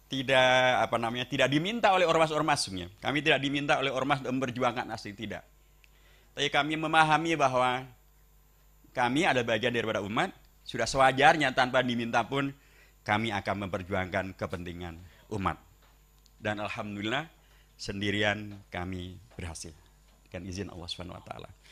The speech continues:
Sekalipun, ya, kadang-kadang kalau kemudian P K S mencalonkan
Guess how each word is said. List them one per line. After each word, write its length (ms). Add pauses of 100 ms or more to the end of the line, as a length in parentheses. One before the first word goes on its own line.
(840)
Sekalipun, 640
ya, 320
kadang-kadang 480
kalau 240
kemudian 560
P 160
K 160
S 240 (640)
mencalonkan 720